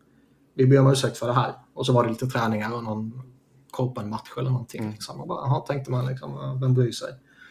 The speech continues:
Speaker 1: Och sen så, eh, efter draften så kom det ju fram att, eh,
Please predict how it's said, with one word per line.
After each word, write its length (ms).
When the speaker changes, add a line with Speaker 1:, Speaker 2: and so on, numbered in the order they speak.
Speaker 1:
Och 120
sen 180
så, 440
eh, 80
efter 220
draften 500
så 120
kom 200
det 80
ju 60
fram 300
att, 260
eh, 80